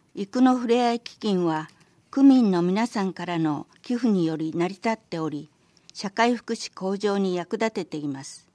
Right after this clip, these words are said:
趣旨にご賛同いただける皆さんのご寄付も募っています。詳しくはお問い合わせください。問い合わせ、生野区役所企画総務課、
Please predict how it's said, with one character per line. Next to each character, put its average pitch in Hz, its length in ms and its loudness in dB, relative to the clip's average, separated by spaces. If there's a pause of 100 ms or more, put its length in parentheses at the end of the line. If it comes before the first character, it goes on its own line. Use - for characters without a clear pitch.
(760)
趣 277 340 0
旨 208 60 4
に 175 200 2
ご 175 100 -2
賛 226 300 2
同 220 180 2
い 208 60 -2
た 208 160 -2
だ 208 120 -2
け 202 140 -6
る 185 100 -2
皆 196 280 2
さ 190 160 -2
ん 175 100 0
の 160 100 0
ご 160 140 -6
寄 220 160 -4
付 196 140 -2
も 151 100 0
募 185 280 -2
っ 220 60 -4
て - 180 -10
い 160 100 -8
ま 151 160 -8
す。 - 200 -18 (640)
詳 214 200 4
し - 120 -6
く - 120 -10
は 156 260 -4
お 175 80 -8
問 190 200 -2
い 202 60 2
合 196 60 2
わ 190 80 -6
せ 175 160 -10
く 165 100 -12
だ 170 160 -8
さ 160 180 -10
い。 151 100 -14 (1300)
問 214 180 0
い 226 60 2
合 214 60 2
わ 196 140 -2
せ、 175 320 -10 (380)
生 202 200 -2
野 254 140 6
区 254 120 -4
役 226 240 0
所 - 420 -6
企 - 140 -20
画 233 220 -2
総 208 200 -2
務 190 200 0
課、 - 300 -6